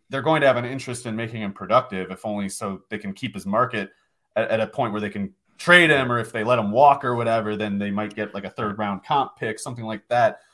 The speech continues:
So I still believe in Barkley. Like, I think, I think there was a little bit of myth around him as a prospect. You know, the I was not as <laughs> high on a player like Barkley as I was on players like Nick Chubb or Jonathan Taylor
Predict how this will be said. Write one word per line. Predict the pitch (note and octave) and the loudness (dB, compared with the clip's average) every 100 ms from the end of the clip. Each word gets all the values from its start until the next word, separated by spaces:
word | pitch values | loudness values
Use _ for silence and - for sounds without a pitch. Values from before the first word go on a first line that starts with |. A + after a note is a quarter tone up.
| _ | _
So | - C3+ A#2+ A2 - _ _ _ - | -2 2 2 0 -6 _ _ _ 4
I | D3 | 4
still | - - C#4 | 4 4 4
believe | D#4 G#3+ G#3 | 6 2 2
in | F#3+ | 0
Barkley. | A#2 C3 D#3+ F3 | 0 0 0 0
Like, | D3 | 0
I | C3+ | -2
think, | C3 F#3 - - | -2 -4 -6 -10
I | |
think | - F#3+ F#3+ _ - | -4 -4 -6 _ -6
there | D#3+ | -2
was | D3+ | 0
a | C3 | 0
little | C#3 D3 | -2 0
bit | C3+ | 0
of | G#2 | -2
myth | G#2+ B2+ B2+ | -2 -4 -2
around | B2+ B2 B2 | 2 2 2
him | B2 | -2
as | G#2+ | -6
a | |
prospect. | G#2 - A#2 A#2+ - A2+ - | -6 0 2 2 0 -2 -4
You | A2 | -8
know, | |
the | G#2+ G2+ - _ _ _ - | -6 -8 -12 _ _ _ 6
I | G3 | 6
was | G#3+ | 6
not | E3+ F3 E3+ | 6 6 6
as | D3+ | 0
<laughs> | - | 4
high | F3+ F3+ D#3 | 6 6 4
on | D#3+ C#3+ | 2 0
a | |
player | C#3 D3 D3 | 0 0 0
like | C3 G2+ | -2 0
Barkley | C3+ C#3 B2+ | 0 0 -4
as | B2 A#2 | -6 -6
I | B2 A#2+ | -4 -2
was | B2 A#2+ | -2 -2
on | A#2 | -4
players | - B2 A2+ | -4 -4 -4
like | A2 | -6
Nick | A#2+ A2+ | -8 -10
Chubb | - C3 B2+ | -2 2 2
or | A#2 | 0
Jonathan | G#2 A#2+ A#2+ A#2 | -2 -4 -4 -8
Taylor | G#2 B2 B2+ A#2 | -8 -6 -4 -6